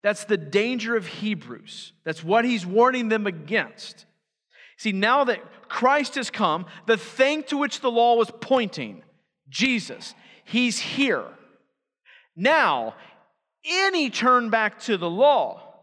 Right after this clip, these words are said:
is necessarily a rejection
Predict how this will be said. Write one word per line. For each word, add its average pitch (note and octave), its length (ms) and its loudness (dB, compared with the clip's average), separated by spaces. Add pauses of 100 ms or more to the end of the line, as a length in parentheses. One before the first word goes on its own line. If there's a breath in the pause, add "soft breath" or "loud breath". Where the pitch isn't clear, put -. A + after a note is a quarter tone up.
(220 soft breath)
is G#3 240 2
necessarily A#3 1300 0
a G3+ 160 2
rejection F3 920 -4